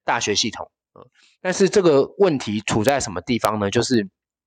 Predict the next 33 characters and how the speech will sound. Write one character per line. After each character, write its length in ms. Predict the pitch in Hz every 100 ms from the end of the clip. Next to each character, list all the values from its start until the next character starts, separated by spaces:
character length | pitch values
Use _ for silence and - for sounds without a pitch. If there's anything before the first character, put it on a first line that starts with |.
| _ _ _ _ _ - -
呃， 340 | 113 113 113
一 80 | -
种 200 | 165 104
是 180 | - 151
书 300 | - 143 143
中 260 | 135 135
学， 360 | 139 - 90 85
他 140 | - 139
认 180 | 143
为 220 | 104 92 92 _
你 220 | 101 92 -
学 200 | - 113
习 140 | 113
的 60 | 101
方 160 | 110
式 120 | 117
是 140 | 107 113
读 200 | 95 98
书 360 | - 104 104 - _ _ _ _ _
跟 120 | 120
理 120 | 113
解 160 | 104 90
知 200 | - 98
识， 200 | - 95
另 100 | 143
外 140 | 170
一 20 |
种 160 | 143 101
是 60 | 117
做 220 | 143 107
中 220 | 98 107
学， 180 | - - - _ _ _ _ -
呃， 180 | 85